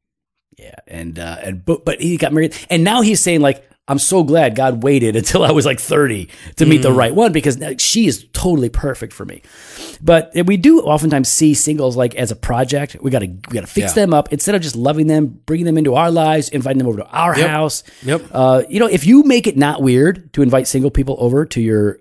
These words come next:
Speaker 1: uh, parties, your dinners, your lunches, your Christmas celebrations, whatever, it's not weird for them. Don't make it weird. It's just a thing. Don't treat them like a project. They're just a per-, they're a single.
Speaker 2: Yeah, yeah.
Speaker 1: So just, I just wanna say,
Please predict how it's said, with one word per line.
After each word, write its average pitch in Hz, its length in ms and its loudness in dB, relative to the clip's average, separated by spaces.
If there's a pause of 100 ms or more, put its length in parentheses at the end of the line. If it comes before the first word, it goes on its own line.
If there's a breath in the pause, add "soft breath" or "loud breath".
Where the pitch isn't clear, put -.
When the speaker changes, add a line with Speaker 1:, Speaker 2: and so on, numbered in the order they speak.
Speaker 1:
uh, 95 340 -6 (220)
parties, 151 680 2
your 107 280 -4
dinners, 147 480 0
your 107 100 -4
lunches, 143 540 -2 (380 loud breath)
your 104 100 -8
Christmas 156 340 -4
celebrations, 147 400 -2
whatever, 143 320 -2 (140)
it's - 180 -6
not 180 140 -2
weird 151 140 -4
for 165 80 -2
them. - 180 -2
Don't 214 220 2
make 202 160 0
it - 20 -6
weird. 135 420 -2
It's - 160 -8
just 151 200 -4
a 143 40 -8
thing. 123 220 -10
Don't 180 160 -2
treat 214 140 -4
them 185 80 0
like 156 100 -4
a - 40 -16
project. 202 260 -4
They're 175 100 -10
just 165 140 -12
a - 20 -18
per-, 180 180 -6
they're - 140 -6
a 165 60 -4
single. 104 380 -4 (240 loud breath)
Speaker 2:
Yeah, 104 80 -10
yeah. 87 80 -10 (180 loud breath)
Speaker 1:
So 170 240 4
just, 240 260 0
I 202 120 -2
just 220 220 -2
wanna 220 200 -4
say, 98 480 -2